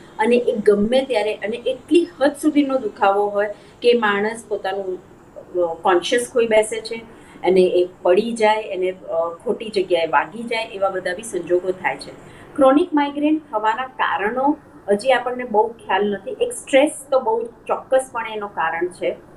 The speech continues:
પણ તે છતાં દરેક મનુષ્યનું જે બંધારણ છે એ એની માટે ઇમ્પોર્ટન્ટ છે. ક્રોનિક માઇગ્રેન, જે લોકોને માઇગ્રેનની તકલીફ રહેતી હોય એ લોકોને ક્રોનિક માઇગ્રેન થવાના ચાન્સીસ ઘણા વધારે છે. જ્યારે આપણે ક્રોનિક માઇગ્રેનની વાત કરી જ રહ્યા છે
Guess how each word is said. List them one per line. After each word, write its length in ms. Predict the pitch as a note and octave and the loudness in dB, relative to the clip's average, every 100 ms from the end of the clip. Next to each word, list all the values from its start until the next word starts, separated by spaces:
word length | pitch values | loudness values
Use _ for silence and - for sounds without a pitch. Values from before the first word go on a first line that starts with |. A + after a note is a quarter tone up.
| - - | -20 2
પણ 140 | D4 D4 | 4 4
તે 240 | D#4 E4 | 0 -8
છતાં 280 | D4+ C4+ C4+ | -8 -8 -6
દરેક 240 | A#3 C4+ A#3+ | -4 -6 -6
મનુષ્યનું 640 | F#3+ G#3 C#4+ - C4 B3+ | -8 -6 -6 -4 -4 -4
જે 100 | A#3+ | -2
બંધારણ 640 | A#3 G3+ D#3+ G3 G#3+ A3+ F#3 | -2 -2 -4 2 2 2 -6
છે 180 | G#3 | -4
એ 200 | G3+ G#3 | -4 -2
એની 140 | G3 F#3 | -2 -2
માટે 240 | E3 E3 | -2 -2
ઇમ્પોર્ટન્ટ 540 | D#3+ C#3 C3+ C3+ D3+ - | -8 -8 -12 -14 -16 -16
છે. 420 | D3+ - - - - | -18 -20 -20 -20 2
ક્રોનિક 360 | C4+ C4+ F4+ C#4+ | 4 6 4 0
માઇગ્રેન, 440 | C4 A#3+ A#3 B3 B3+ - - | -10 -10 -10 -10 -10 -18 -8
જે 100 | A#3 | -4
લોકોને 340 | B3+ B3+ B3 | -4 -6 -10
માઇગ્રેનની 560 | A#3+ G3 F3+ G3+ G3+ G#3 | -8 -6 -4 -2 -2 -2
તકલીફ 380 | G3+ F3 F#3+ F#3 D#3+ | -4 -10 -12 -12 -12
રહેતી 400 | D3+ D3 A#3+ C4 | -12 -12 -8 -8
હોય 240 | G3 E3 - - - - | -6 -10 -10 -20 -8 2
એ 60 | G#3 | 6
લોકોને 340 | C4 C4 C4 | 6 2 -4
ક્રોનિક 400 | C4 G3 G3 G#3 | -4 -4 -4 -2
માઇગ્રેન 380 | F#3 F3 F3+ G3+ | -4 -2 -4 -6
થવાના 380 | G#3 E3 E3+ F3+ | -8 -10 -6 -6
ચાન્સીસ 400 | D3 - G3+ G3+ | -8 -12 -14 -8
ઘણા 280 | D#3 D3 A#3+ | -2 0 0
વધારે 320 | G#3 - C#3 - | 0 0 -2 -8
છે. 220 | - - - - - - | -18 -20 -20 -20 -8 2
જ્યારે 160 | B3+ | 2
આપણે 160 | C4+ D4+ | 2 -2
ક્રોનિક 420 | D4 G#3 A3 A#3+ | -4 -6 -6 -6
માઇગ્રેનની 480 | A3 G3+ G3 G3+ G3+ | -8 -8 -6 -6 -6
વાત 300 | F3+ - - | -6 -8 -4
કરી 180 | D#3+ G#3 | -2 -2
જ 140 | A3+ | -2
રહ્યા 320 | F3+ D3+ D3 | -2 -2 -6
છે 160 | D3+ | -12